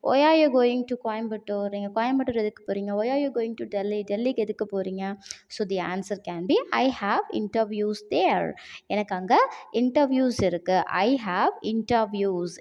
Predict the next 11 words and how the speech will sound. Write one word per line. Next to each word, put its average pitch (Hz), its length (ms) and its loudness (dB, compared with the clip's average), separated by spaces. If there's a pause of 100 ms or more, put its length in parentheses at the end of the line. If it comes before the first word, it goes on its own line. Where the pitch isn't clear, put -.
இன்டர்வியூ, 214 720 0 (240)
இன்டர்வியூ 208 640 -2
கிடையாது, 196 380 -2
interviews 202 640 -2
there. 160 240 -8 (380)
I 294 260 4
have 302 320 4
exam 214 440 0
there. 185 300 0
எனக்கு 269 360 0
அங்க 185 220 0